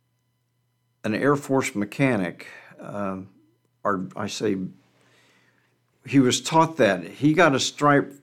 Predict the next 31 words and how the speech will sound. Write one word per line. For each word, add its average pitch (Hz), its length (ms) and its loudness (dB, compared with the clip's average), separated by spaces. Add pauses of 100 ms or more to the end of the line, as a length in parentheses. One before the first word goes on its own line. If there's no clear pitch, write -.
(200)
when 127 180 0
he 101 240 -4
joined 135 300 0
the 120 100 2
Army, 123 340 0
in 117 180 2
the 107 260 -2
Army 120 280 0
Air 127 160 0
Corps. 113 320 -4 (800)
He 117 200 -4
got 135 180 6
a 117 60 2
stripe 139 480 2
for 113 360 4
every 135 280 4
school 147 540 4
that 120 140 4
he 107 240 0
went 139 440 0
to, 104 440 -4 (920)
uh, 107 180 0
like 104 300 0
radio 131 460 4
school, 135 720 0 (880)
armory 127 440 2
school, 131 720 0 (840)
you 104 80 -6
know, 104 60 -2
gunnery 117 360 0
school. 117 400 -4